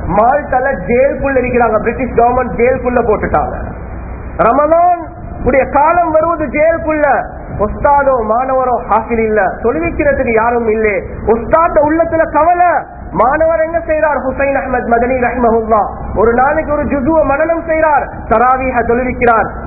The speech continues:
முப்பது நாட்கள்ல முப்பது ஜுசுவையும் அப்படியே தமாம் பண்றார். பெரியார்கள் ரமதான்ல ஜெயிலுக்குள்ள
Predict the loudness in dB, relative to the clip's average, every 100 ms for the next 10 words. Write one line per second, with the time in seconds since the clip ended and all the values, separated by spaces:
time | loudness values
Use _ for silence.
0 | -2 0 0 2 2 2 0 0 0 0
1 | -2 -2 -2 0 -2 0 0 0 2 0
2 | 0 -2 -2 0 -2 -2 -4 -6 -4 -6
3 | -8 -10 -10 -8 -10 -10 -12 -12 -12 -12
4 | -14 -6 0 2 2 0 0 -2 0 -2
5 | 0 0 0 -2 -4 -2 -2 -2 -2